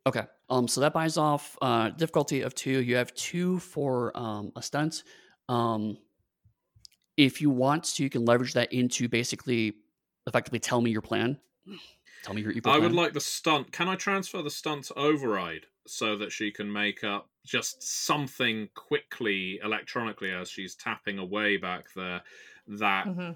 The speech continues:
Speaker 2: I can say, "Hey, look at this. We've got this recommendation from another black market contact, contact kind of thing." You know, just, just something of that ilk. I would, I,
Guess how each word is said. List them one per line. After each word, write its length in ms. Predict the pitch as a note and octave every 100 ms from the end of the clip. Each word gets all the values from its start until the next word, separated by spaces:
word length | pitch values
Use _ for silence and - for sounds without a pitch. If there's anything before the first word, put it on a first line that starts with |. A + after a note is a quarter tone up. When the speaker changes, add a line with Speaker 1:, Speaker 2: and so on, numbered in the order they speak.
| -
Speaker 2:
I 160 | A2 G#3
can 140 | -
say, 260 | - G#2+ F#2+ - -
"Hey, 380 | D#3 C3+ G2+ F#2+
look 260 | G#2+ G#2+
at 100 | G2+ G2+
this. 380 | F#2 - - -
We've 260 | G2+ G2 -
got 260 | A#2 A#2
this 320 | A2+ G2 - -
recommendation 1000 | G#2 A#2 - A#2+ G#2+ G2 G#2+ A2+ - F#2+
from 180 | F2+ F#2+
another 360 | F#2+ G2 F#2+ F2 _ _ _ -
black 240 | F#2+ G2+
market 380 | F#2 F#2 F2+ G2
contact, 540 | - G#2 F#2+ - F#2 - -
contact 600 | - G2 F#2+ F2+ - -
kind 200 | - F#2
of 80 | F2+
thing." 280 | - D2+ - _ _ -
You 140 | F#2 A2+
know, 120 | G#2+
just, 340 | A#2 A#2+ -
just 300 | B2 A#2 -
something 540 | E3 D3+ C#3 C#3 B2+ B2
of 160 | G#2+
that 160 | G#2+ G#2
ilk. 340 | F#2+ F2 - -
I 140 | F#2
would, 160 | F#2 A2
I, 180 | G2+ A2